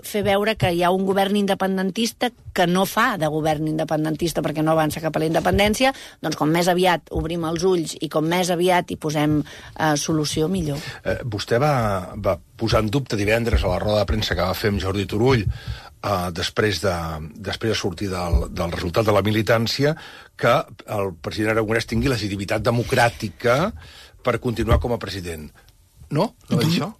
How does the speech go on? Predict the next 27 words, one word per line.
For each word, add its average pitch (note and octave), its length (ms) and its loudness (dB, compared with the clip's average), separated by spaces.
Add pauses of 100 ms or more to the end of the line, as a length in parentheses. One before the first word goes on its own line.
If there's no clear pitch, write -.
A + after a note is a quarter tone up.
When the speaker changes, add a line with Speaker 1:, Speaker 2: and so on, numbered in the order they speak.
Speaker 1:
És - 160 0
que, D3+ 160 4
a D#3 360 2
veure, C#3+ 240 4 (600)
legitimitat E3+ 1040 0
democràtica C#3 840 0 (340)
en C#3+ 160 2
els C#3+ 160 0
sistemes F3+ 540 0
parlamentaris C#3 800 0
l'ofereix D#3+ 520 2
el G3+ 100 -2
Parlament. C#3+ 500 0 (800)
El - 160 -4
que F3 80 0
hem G3 120 4
dit G3+ 200 2
és C#4+ 160 -2
que E3 160 2
el - 280 -2 (120)
Pere G#3 220 2
Aragonès F3 640 -2 (100)
és G3 240 0
president F#3+ 600 0 (100)
legítim, F3+ 560 0 (240)
faltaria C#3+ 640 0
més. G3+ 400 -4